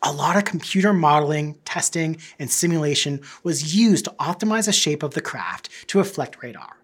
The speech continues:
The resulting geometry is curved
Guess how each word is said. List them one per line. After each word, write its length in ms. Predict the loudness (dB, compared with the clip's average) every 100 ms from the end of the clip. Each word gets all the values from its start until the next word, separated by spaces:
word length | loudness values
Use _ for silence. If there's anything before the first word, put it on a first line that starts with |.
| _ _ _ _
The 80 | -8
resulting 420 | -4 -2 -2 -4
geometry 800 | -8 -8 -8 -6 -2 -2 -2 -8 _ _ _ _ _
is 160 | -14 -14
curved 680 | -10 -2 -2 -2 -12 -18